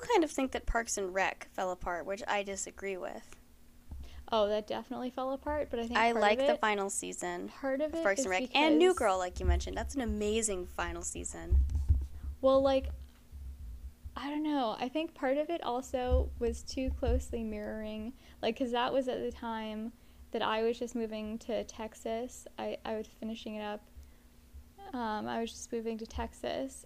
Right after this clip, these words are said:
Speaker 2: and in the show, Leslie moves away from, what's her name? Her best friend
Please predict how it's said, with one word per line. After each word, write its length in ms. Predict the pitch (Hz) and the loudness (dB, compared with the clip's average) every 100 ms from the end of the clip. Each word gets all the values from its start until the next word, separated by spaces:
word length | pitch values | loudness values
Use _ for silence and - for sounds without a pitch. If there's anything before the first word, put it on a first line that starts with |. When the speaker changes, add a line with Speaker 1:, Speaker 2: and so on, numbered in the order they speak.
| - | -8
Speaker 2:
and 640 | 240 233 220 214 214 226 - 240 | -4 -2 -4 -4 -6 -8 -8 -4
in 160 | 233 | -2
the 80 | 226 | -4
show, 720 | - 254 240 214 208 208 - - | -4 -2 0 2 0 0 -4 -6
Leslie 680 | 233 220 - 240 220 214 220 | -4 -4 -4 -4 -2 -2 -2
moves 360 | 226 214 - 208 | -4 -6 -6 -6
away 440 | 202 202 208 220 - | -4 -2 -4 -4 -8
from, 500 | 220 208 202 202 226 - - - - - - - - - 262 | -8 -6 -6 -8 -10 -12 -20 -20 -20 -20 -20 -18 -18 -14 -6
what's 340 | 220 233 - | -4 -4 -8
her 100 | 240 | -8
name? 380 | 247 262 277 285 | -4 -2 -2 -4
Her 120 | 262 | -6
best 360 | - 269 262 - | -8 -10 -12 -12
friend 280 | 294 302 | -8 -8